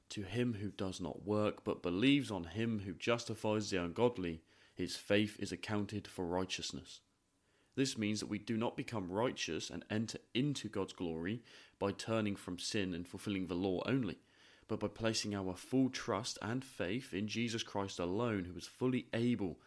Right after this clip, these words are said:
to save us from our sin. Remember that Job said, "God does not subvert or pervert his justice." Our sin demanded God to punish us, but in his loving mercy and grace, he gave to us his only begotten Son to die for us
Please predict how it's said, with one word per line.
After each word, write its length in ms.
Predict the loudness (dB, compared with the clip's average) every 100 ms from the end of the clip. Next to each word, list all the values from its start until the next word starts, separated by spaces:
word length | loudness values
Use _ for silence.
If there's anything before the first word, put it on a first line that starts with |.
| _
to 80 | -8
save 340 | -2 2 2
us 100 | 0
from 180 | -6 -6
our 100 | -8
sin. 180 | -10 -14 _ _ _ _ _ _ _ _ _ _ _ _ -4
Remember 320 | 2 4 4
that 160 | 0 0
Job 320 | 2 2 2
said, 320 | -2 -2 -4 -12 -20 -20 _
"God 220 | 0 0
does 180 | 2 0
not 220 | 0 -2
subvert 520 | -4 -4 -4 -2 -2 -4
or 120 | -10 -12
pervert 560 | -6 -4 -2 -2 -4
his 160 | -6 -2
justice." 600 | 2 2 0 -6 -8 -14 _ -20 -20 -20 _ _ _
Our 260 | 6 6 6
sin 480 | 0 -2 0 0 0
demanded 720 | -2 0 4 6 4 2 -2
God 200 | -6 -6
to 80 | -6
punish 380 | -2 -2 -2
us, 240 | -8 -12 -20 _ _ _ _ -2
but 140 | 2
in 100 | 2
his 220 | 2 0
loving 440 | 2 2 4 2 4
mercy 480 | 2 0 0 0
and 140 | 0 0
grace, 580 | 0 2 2 0 -6 -10 _ _
he 100 | -10
gave 360 | -2 4 6 4
to 120 | 0
us 120 | -2 0
his 120 | 2
only 200 | 2 2
begotten 340 | 0 -2 -2
Son 380 | -4 -4 -4 -4
to 100 | -6
die 300 | 0 2 2
for 400 | -2 -2 0 0
us 200 | -2 -6